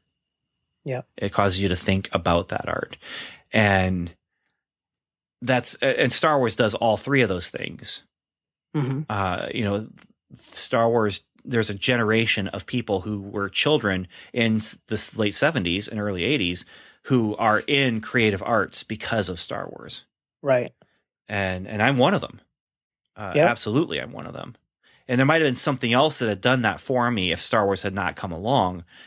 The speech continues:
Speaker 2: and been a thing. And maybe Superman the movie would be one of those things, or, you know, whatever. But, but Star Wars is the giant that looms large over so many creators who are, and, and I, I shouldn't even say just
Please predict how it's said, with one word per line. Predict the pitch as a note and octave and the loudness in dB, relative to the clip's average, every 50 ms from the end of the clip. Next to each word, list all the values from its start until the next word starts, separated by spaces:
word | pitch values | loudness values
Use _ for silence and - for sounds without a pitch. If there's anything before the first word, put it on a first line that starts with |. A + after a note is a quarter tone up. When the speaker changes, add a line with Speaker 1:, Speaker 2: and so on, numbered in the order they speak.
| - - | -20 -14
Speaker 2:
and | - G2 G2 | -10 -8 -4
been | F#2 G2+ F2+ | -4 -4 -4
a | E2+ | -4
thing. | - - D3 D3 A#2 D#2+ C#2 - - - - - - - | -2 0 2 2 2 0 -2 -8 -14 -18 -20 -16 -6 -2
And | G#2+ G2+ | 0 2
maybe | G2+ A2 G#2+ G#2+ G#2+ G#2+ | 4 4 4 4 2 2
Superman | - - C3 C3 - A#2+ A2+ G#2+ G2+ | 2 2 0 0 0 0 0 0 0
the | G2+ | 0
movie | G2+ G2+ A#2+ B2+ G#2+ G#2 | -2 0 0 2 2 2
would | F#2+ F#2 | 0 0
be | F#2+ F#2+ | -2 -4
one | F2+ F2+ F2 | -6 -4 -4
of | F2 | -4
those | E2+ E2+ - | -4 -4 -4
things, | - - - F2 F#2+ G2 | -6 -6 -10 -10 -10 -8
or, | G#2+ G#2 - - - - - | -8 -8 -8 -10 -10 -10 -10
you | - | -10
know, | G2 | -10
whatever. | F#2 F#2 G2+ G#2+ A2 G2+ F#2 F#2+ G2+ - | -8 -4 -2 0 0 0 -2 -2 -6 -6
But, | - A2 G2 F#2 - _ - - - - - _ _ | -4 -4 -4 -4 -6 _ -18 -20 -20 -20 -20 _ _
but | - A2 G#2 | -2 -2 0
Star | - - - C#3 B2+ B2+ | 2 2 4 4 4 6
Wars | A#2 A2 G#2 - | 4 4 2 2
is | - C3+ A2+ G2 | 2 0 0 0
the | - G#2+ | 0 0
giant | F2 E2 G#2 G#2 G#2+ G#2 F#2 F2 E2+ - - - | 0 0 2 2 2 2 0 -2 -4 -6 -8 -8
that | G2 F2 | -6 -6
looms | D2 G2+ A2 A2+ A2 G#2 G2 F2+ | -2 0 0 2 2 0 0 -2
large | G2 G2+ G2+ G#2 G2+ F#2 F2+ F#2 - - | 0 2 4 4 4 4 2 0 -4 -4
over | - A#2 G2+ F2+ F#2 F#2 | -6 -6 -4 -4 -4 -2
so | - - - - A#2 A2 A2 A2+ A2+ A2+ | 2 2 2 2 2 2 2 0 0 -2
many | G#2+ G#2 G2+ G2 F#2+ F#2+ F2+ | -4 -4 -4 -4 -4 -4 -6
creators | - - - G2 F#2 F2+ F#2 F#2+ F2+ D#2+ D#2+ D#2+ - - - - - _ _ _ _ _ _ _ _ _ _ - - | -8 -8 -8 -6 -4 -2 -2 -2 -2 -4 -6 -6 -2 -2 -2 -2 -2 _ _ _ _ _ _ _ _ _ _ -18 -10
who | - A2+ G#2 G2+ | -6 -6 -4 -4
are, | E2+ E2+ F#2+ F#2 F2+ F2+ F2 E2+ E2+ E2+ E2 _ _ _ _ _ _ _ _ _ - | -2 -2 0 0 0 0 0 -2 -4 -6 -8 _ _ _ _ _ _ _ _ _ -6
and, | - D3+ - C#3+ D3+ C#3+ C3+ B2 | -4 -2 0 2 2 2 2 2
and | - E3 C#3 C3 | 2 0 2 2
I, | F2 C#3 D3+ D3 | 2 2 2 4
I | G#2+ A2 C#3 | 4 2 2
shouldn't | - - E3+ C3 | 2 2 2 2
even | A#2 G#2 | 2 2
say | F#2+ - A2+ G2 | 2 2 2 2
just | F2+ - A2+ G2+ - - - | 2 2 2 2 2 0 -2